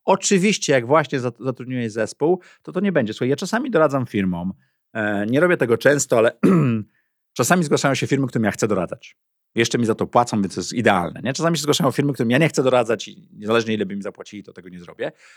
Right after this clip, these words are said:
Ale ostatnio, e, e, rozmawiałem z bardzo ciekawymi przedsiębiorcami. Robią super firmę. Jak ich poznałem, robili dwanaście, to było dwa lata temu, dwanaście milionów złotych obrotów, w tym roku zrobili chyba czterdzieści osiem,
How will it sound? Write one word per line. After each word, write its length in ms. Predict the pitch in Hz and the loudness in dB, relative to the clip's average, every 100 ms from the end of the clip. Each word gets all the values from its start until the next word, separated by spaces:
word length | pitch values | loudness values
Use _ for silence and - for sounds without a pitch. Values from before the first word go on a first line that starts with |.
| _ _ _ _ | _ _ _ _
Ale 400 | 123 123 131 131 131 _ _ - | 4 6 6 4 -2 _ _ -8
ostatnio, 560 | - 180 180 160 78 | -2 0 0 0 0
e, 720 | 120 117 101 107 113 110 107 107 | 0 2 0 2 2 2 0 0
e, 40 | |
rozmawiałem 480 | 107 131 120 143 123 | -2 -2 0 0 0
z 60 | |
bardzo 840 | - 104 151 156 139 127 127 123 120 | -2 2 4 4 2 0 0 2 0
ciekawymi 420 | - - 113 113 | -4 -6 -6 -6
przedsiębiorcami. 680 | - - 98 92 - 87 98 | -10 -12 -14 -14 -18 -18 -14
Robią 300 | 120 123 117 | -14 -14 -12
super 340 | - 135 123 | -10 -6 -6
firmę. 360 | - 87 - - _ _ _ _ 107 | -8 -14 -16 -20 _ _ _ _ -14
Jak 140 | - | -12
ich 60 | - | -8
poznałem, 380 | 117 151 147 | -2 0 0
robili 280 | 127 107 113 | 0 -2 -6
dwanaście, 500 | 104 113 107 - 104 | -4 -4 -4 -6 -8
to 100 | 95 | -10
było 300 | 87 90 92 | -12 -12 -12
dwa 140 | 92 110 | -6 -6
lata 140 | 107 | -6
temu, 240 | - 101 | -14 -12
dwanaście 340 | 95 113 110 113 | -8 -8 -8 -10
milionów 200 | 107 98 | -12 -14
złotych 220 | 101 101 | -16 -18
obrotów, 320 | 98 107 101 | -14 -14 -16
w 20 | |
tym 140 | - 104 | -18 -16
roku 180 | 107 98 | -16 -16
zrobili 180 | 95 | -18
chyba 140 | 90 92 | -16 -18
czterdzieści 460 | - 90 90 - | -18 -18 -16 -8
osiem, 360 | 110 107 101 | -6 -4 -6